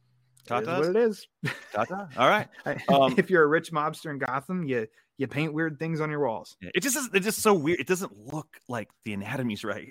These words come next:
Speaker 2: <laughs> That's the
Speaker 1: Yeah.
Speaker 2: only thing that bugs me. I was like, "What is, what is
Speaker 1: Sizing's
Speaker 2: going
Speaker 1: off.
Speaker 2: on?" <laughs> Something's weird. So, anyways, uh,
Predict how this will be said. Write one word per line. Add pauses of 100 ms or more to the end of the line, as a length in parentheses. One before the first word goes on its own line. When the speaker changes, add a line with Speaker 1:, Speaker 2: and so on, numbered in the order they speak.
Speaker 2:
<laughs>
That's
the
Speaker 1:
Yeah.
Speaker 2:
only
thing
that
bugs
me.
I
was
like,
"What
is, (360)
what
is
Speaker 1:
Sizing's
Speaker 2:
going
Speaker 1:
off. (400)
Speaker 2:
on?"
<laughs>
Something's
weird.
So, (300)
anyways,
uh,